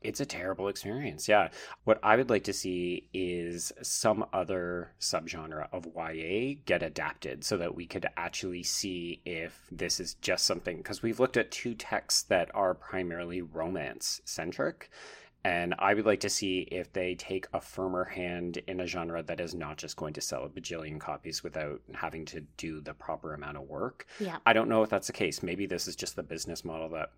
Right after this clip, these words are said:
Speaker 1: Wattpad has stumbled onto and they're finding it works for them. But the two examples that we've seen have come from the same subgenre and
Speaker 2: Yeah.
Speaker 1: both have been, frankly, deplorable examples of young adult literature and then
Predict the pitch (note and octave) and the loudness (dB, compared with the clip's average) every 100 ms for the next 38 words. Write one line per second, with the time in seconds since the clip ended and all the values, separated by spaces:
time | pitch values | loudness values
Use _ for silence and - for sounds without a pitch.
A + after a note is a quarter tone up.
0 | - D2 - D#2 E2 - - E2 F2+ G2+ | -2 -2 -2 -6 -4 -4 -2 -2 0 2
1 | G#2+ A2 - C#3+ D#3 F#2 E2+ D2+ E2+ D2+ | 2 2 2 2 2 0 -2 -4 -6 -6
2 | D2 D#2 G#2 B2 - B2+ A#2 B2 B2 - | -8 -4 0 0 0 -2 0 0 -2 -6
3 | - - F2+ D#2 - G#2 F2+ - - C#3 | -12 4 6 6 0 -2 -2 0 0 4
4 | A#2 G2 G2 G2 F#2 F2 F2 - G2 F2 | 4 4 2 2 2 2 0 -2 -2 -2
5 | E2 F2 - F#2 - E2 F2 - F#2+ E2 | -2 -4 -2 -6 -6 -8 -4 -2 -2 -2
6 | D#2 C#2+ - E2 - A2+ A#2+ C#3 D3+ - | -4 -4 -4 -4 -2 0 2 2 2 2
7 | G2+ F2+ E3 E2+ E2 D#2 - D2+ - D2+ | 0 0 0 0 -2 0 0 2 0 -2
8 | D2+ C#2+ D#2 - D2+ D2+ F2 G2 - F#2+ | -2 -6 -8 -4 -4 -2 -4 -4 -4 -6
9 | - - G#2+ A2 G#2 G#2+ G#2 A2+ D3 E2 | -4 2 4 4 4 2 2 0 0 -2
10 | D#2 F2+ E2 E2 E2+ D#2+ - E2 E2 D#2 | -2 -2 -2 -2 0 0 0 -2 -2 -2
11 | F2+ E2 - _ - G#2+ A2+ A2+ A2 A2+ | -2 -2 -4 _ -2 0 2 4 4 4